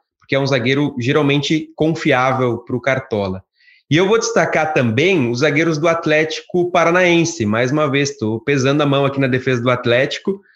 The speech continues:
Eu acho que o Thiago Heleno é um zagueiro melhor pra bola aérea. Pedro Henrique geralmente não tem se destacado tanto nesse, nesse aspecto, né?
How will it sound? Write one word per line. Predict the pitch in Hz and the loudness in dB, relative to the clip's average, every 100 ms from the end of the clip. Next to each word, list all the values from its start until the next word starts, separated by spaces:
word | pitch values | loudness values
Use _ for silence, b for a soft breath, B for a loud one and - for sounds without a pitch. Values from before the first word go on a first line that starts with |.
| b _ | b _
Eu | 123 156 | 0 2
acho | 165 | 2
que | - | -2
o | |
Thiago | - 165 160 | 0 2 4
Heleno | 151 156 156 | 4 4 2
é | |
um | 147 | 2
zagueiro | 143 131 143 | 0 0 0
melhor | 143 139 127 131 131 113 - | 2 2 2 2 2 0 -4
pra | 120 | -4
bola | 120 135 131 | 0 2 2
aérea. | 113 131 175 208 - | 2 2 0 -2 -4
Pedro | 160 139 | -2 0
Henrique | 156 180 190 | 0 0 -2
geralmente | 175 190 196 196 202 | 0 0 0 -2 -2
não | 196 202 | -4 -2
tem | 175 | -2
se | 175 | -2
destacado | 156 - 135 139 139 - | -4 -4 -2 -2 -2 -2
tanto | 147 175 135 | -2 -2 -2
nesse, | 120 117 120 104 - _ _ | -2 -2 -4 -4 -8 _ _
nesse | 117 120 131 | -2 0 0
aspecto, | 120 - 143 175 - 123 | -2 -2 -2 -2 -2 0
né? | 113 131 185 | 2 2 -2